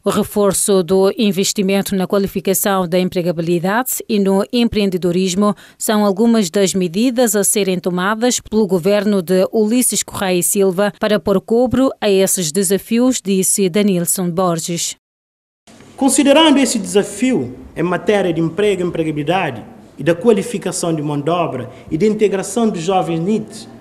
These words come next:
Speaker 2: no mercado de trabalho e da redução da taxa de desemprego, o governo propõe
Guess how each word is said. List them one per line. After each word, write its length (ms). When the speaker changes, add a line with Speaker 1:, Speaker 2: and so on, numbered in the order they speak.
Speaker 2:
no 80
mercado 380
de 60
trabalho 500
e 80
da 120
redução 720
da 120
taxa 360
de 80
desemprego, 680
o 60
governo 540
propõe 520